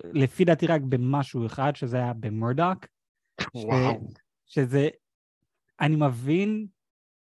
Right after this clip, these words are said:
Speaker 1: אבל זה גם לא הפריע לי, כי זה היה מצחיק באותו זמן. <laughs> אז בסדר.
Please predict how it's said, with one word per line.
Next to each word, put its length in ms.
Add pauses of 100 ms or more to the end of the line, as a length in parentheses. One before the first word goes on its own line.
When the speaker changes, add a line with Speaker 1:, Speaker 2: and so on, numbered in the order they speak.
(100)
Speaker 1:
אבל 280
זה 120
גם 160
לא 80
הפריע 280
לי, 100
כי 120
זה 80
היה 80
מצחיק 420
באותו 320
זמן. 280
<laughs> 1120
אז 180 (340)
בסדר. 680